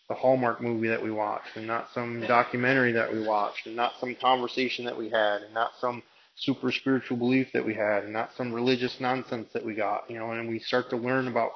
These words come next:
who he really is, it changes us forever, you know, and it's,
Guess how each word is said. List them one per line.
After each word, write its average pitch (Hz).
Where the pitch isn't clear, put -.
who 151
he 151
really 143
is, 196
it 123
changes 123
us 113
forever, 117
you 113
know, 113
and 110
it's, -